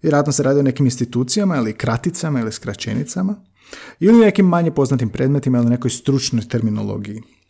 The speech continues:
Onda to slovkate. Slovkate se sa jednoručnom ili dvoručnom abecedom.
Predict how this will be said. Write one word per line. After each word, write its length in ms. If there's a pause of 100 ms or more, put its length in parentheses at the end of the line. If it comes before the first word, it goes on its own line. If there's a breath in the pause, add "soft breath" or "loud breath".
(220)
Onda 180
to 140
slovkate. 540
Slovkate 360
se 180
sa 180
jednoručnom 840
ili 260
dvoručnom 680
abecedom. 600